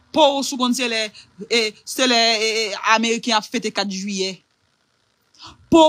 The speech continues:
sou konn se lè, Kanada ap fete premye, premye,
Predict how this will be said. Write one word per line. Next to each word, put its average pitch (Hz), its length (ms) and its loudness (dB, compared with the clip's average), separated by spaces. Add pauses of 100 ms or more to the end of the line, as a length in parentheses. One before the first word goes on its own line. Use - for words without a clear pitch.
(180)
sou 254 160 -2
konn 262 160 8
se 262 160 2
lè, 233 220 2 (380)
Kanada 226 440 2
ap 214 80 -2
fete 226 280 -8
premye, 214 200 -6 (280)
premye, 214 300 -2